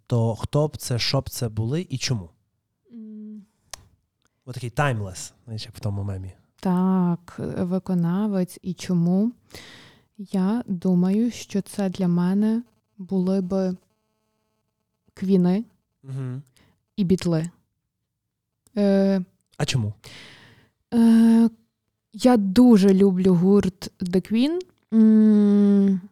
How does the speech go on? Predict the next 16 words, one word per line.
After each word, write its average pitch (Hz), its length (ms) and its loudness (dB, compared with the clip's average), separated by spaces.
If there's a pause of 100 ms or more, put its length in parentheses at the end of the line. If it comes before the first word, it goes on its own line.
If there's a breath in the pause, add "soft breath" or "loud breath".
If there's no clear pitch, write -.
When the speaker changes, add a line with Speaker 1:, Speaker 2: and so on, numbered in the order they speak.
(640)
Speaker 2:
мені 226 180 6
прям 208 240 4
дуже 175 340 4
вони 170 180 0
подобаються. 202 600 0
Я 190 80 2
вважаю, 185 280 2
що - 140 -2
вони 185 140 2
геніальні. 185 800 0 (360 soft breath)
І 208 100 -2
їхня 196 260 2
богемна 185 440 2
рапсодія 196 640 0
чудесна. 185 800 0 (720 loud breath)
І 233 240 6